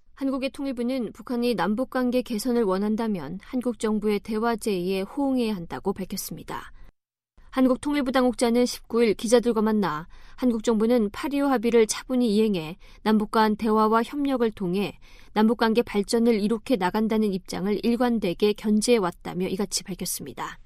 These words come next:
이어 한국 정부의 노력에도 불구하고 북한이 대화 제의에 호응하지 않아 당국 간 대화가 개최되지 못하고 있다며 북한은 책임을 회피하지 말고 회담에 응해야 한다고 밝혔습니다. 전날 북한 대남기구인 조국평화통일위원회가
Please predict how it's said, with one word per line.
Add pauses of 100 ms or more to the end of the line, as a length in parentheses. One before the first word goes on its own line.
(580)
이어
한국
정부의
노력에도
불구하고
북한이
대화
제의에
호응하지
않아 (180)
당국
간
대화가
개최되지
못하고
있다며 (260)
북한은
책임을
회피하지
말고
회담에
응해야
한다고
밝혔습니다. (640)
전날
북한
대남기구인
조국평화통일위원회가